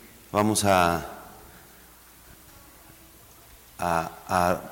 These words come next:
aprovechar, a exprimirle jugo a este mensaje. Adelante, unos cinco minutitos, hermanos. ¿Listas, hermanas? Bien.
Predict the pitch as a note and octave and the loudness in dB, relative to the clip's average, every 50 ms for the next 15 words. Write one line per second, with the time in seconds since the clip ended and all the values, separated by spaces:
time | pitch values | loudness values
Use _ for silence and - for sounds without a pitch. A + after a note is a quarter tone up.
0 | - - - - F#2 - - F#2+ F#2 F#2 F2 - - G#2 A2 G#2+ G#2 F#2+ - - | -16 -10 -4 -4 -2 -2 0 0 0 0 0 -2 0 2 2 2 2 0 -2 -4
1 | - G2+ G2 F#2+ G2+ A#2 A2 A2+ A2+ A2 - - B2 B2 A2+ G#2+ G#2 F#2 E2 D#2+ | -2 -2 0 2 2 0 0 0 -2 -2 -2 0 0 0 4 4 4 2 2 -2
2 | - - - - - G2 G2+ - - - G2 F#2+ F2+ F2+ E2 - E2 D#2 - - | -10 -16 -12 -4 0 0 0 0 -2 -4 -2 -2 -2 -2 -2 -2 -2 -4 -6 -10
3 | - - - - - - - - - - - - - F#2 G2 G2 G#2 G#2+ G2+ G2 | -18 -20 -20 -20 -20 -20 -20 -20 -20 -20 -10 -2 0 4 4 6 6 6 4 4
4 | G2 A2+ A2 A2 G2+ - A2 A2 G2+ - G2 G2 F#2 F2+ E2 - F2+ D#2+ - - | 0 0 0 0 0 0 0 0 0 0 0 0 0 0 -2 -4 -6 -8 -8 -10
5 | - - E2 D2+ D#2 D2+ D2 - - - - - - - - - - - - - | -8 -6 -6 -6 -6 -10 -10 -12 -14 -16 -16 -18 -18 -20 -20 -20 -20 -20 -18 -10
6 | - G#2+ A2 G#2 G2+ A2+ A#2 - - A#2+ A#2 - B2 A2 A#2 B2 B2+ C3+ C3+ C3 | -6 -4 -2 0 2 2 2 2 2 2 4 4 4 6 6 6 8 6 6 4
7 | C3 - - - - - - - - - - - - - - - - - - - | 4 2 2 0 -2 -4 -6 -10 -14 -14 -14 -14 -16 -16 -16 -14 -14 -14 -14 -14
8 | - - - - - - - - - - - - - - - - - G2+ G2+ G#2+ | -14 -14 -14 -14 -14 -14 -14 -16 -16 -18 -18 -16 -16 -16 -14 -8 -4 0 4 6
9 | G#2+ G#2+ G2+ F2+ | 6 6 6 2